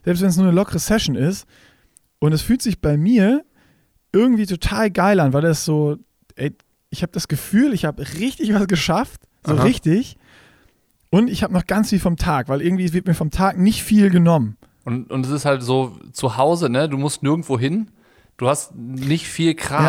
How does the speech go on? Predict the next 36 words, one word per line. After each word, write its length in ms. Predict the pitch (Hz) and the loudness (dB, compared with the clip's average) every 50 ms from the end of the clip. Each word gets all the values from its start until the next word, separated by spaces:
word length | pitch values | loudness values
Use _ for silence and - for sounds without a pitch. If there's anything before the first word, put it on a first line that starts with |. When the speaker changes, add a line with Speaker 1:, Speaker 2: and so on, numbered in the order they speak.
| 127 127 139 | 2 2 2
Speaker 1:
Ja, 60 | 151 | 0
obwohl, 300 | 156 143 147 175 202 214 202 | -2 0 2 4 4 4 4
Speaker 2:
so. 20 | - - | 2 -2
Speaker 1:
boah, 220 | 156 156 165 165 | -2 0 2 2
ey, 100 | 170 160 | 2 2
wenn 100 | 175 185 | 2 2
man 140 | 190 190 - | 2 2 2
immer 160 | 214 220 214 | 2 2 2
in 80 | 196 180 | 2 0
so 60 | 190 | -2
eine 120 | 185 175 | -2 -4
CrossFit-Box 680 | - - 202 - - 208 156 139 - 151 151 - - - | -2 -4 -4 -2 -2 -4 -4 -2 -4 -6 -4 -4 -8 -6
gehen 200 | - 151 156 147 | -4 -4 -2 0
könnte, 220 | 143 156 156 151 | 0 0 0 0
da 120 | 139 147 147 | 0 -2 -2
trainieren 220 | 143 160 165 160 | 0 0 0 0
könnte, 160 | 156 160 147 135 | 0 0 -2 -2
würde 80 | 143 147 | -2 -4
ich 60 | - | -2
das, 160 | 147 143 - | -2 -4 -2
glaub 160 | - 139 139 143 | 0 0 2 2
ich, 80 | 131 | 2
jeden 160 | 143 160 147 | 2 0 2
Tag 160 | - 160 139 135 | 0 -2 -2 0
machen, 260 | 147 147 139 139 127 | 0 0 0 0 0
weil, 220 | 120 123 127 - - - _ _ _ _ | 0 0 -2 -2 -4 -10 _ _ _ _
äh, 80 | 123 117 110 - _ _ | -10 -10 -10 -12 _ _
so 160 | 131 117 110 | -4 -2 0
Speaker 2:
Ist 60 | 120 139 | 2 2
Speaker 1:
der 100 | 131 131 | 2 2
Speaker 2:
natürlich 120 | 123 117 | 2 2
Speaker 1:
Vibe, 240 | 131 156 196 208 - | 4 4 4 2 2
Speaker 2:
auch 40 | - | 2
Speaker 1:
der 140 | 156 143 | 2 2
da 80 | 147 143 | 2 2
ist, 420 | 131 143 175 208 214 - - - | 4 4 4 2 2 0 -6 -12